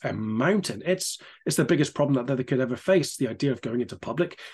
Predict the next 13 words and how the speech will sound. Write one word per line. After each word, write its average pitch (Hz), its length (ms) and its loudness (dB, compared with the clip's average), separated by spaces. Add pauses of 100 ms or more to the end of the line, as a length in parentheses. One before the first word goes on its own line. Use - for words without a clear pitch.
(120)
going 131 280 6
to 123 120 0
a 110 40 -2
shop 139 360 2
and 131 80 0
actually 147 400 -2
inter-, 139 460 2 (260)
interacting 156 640 0
with 135 200 0 (180)
the 139 60 -8
cashier, 143 640 -2 (320)
or 139 340 6
even 123 340 4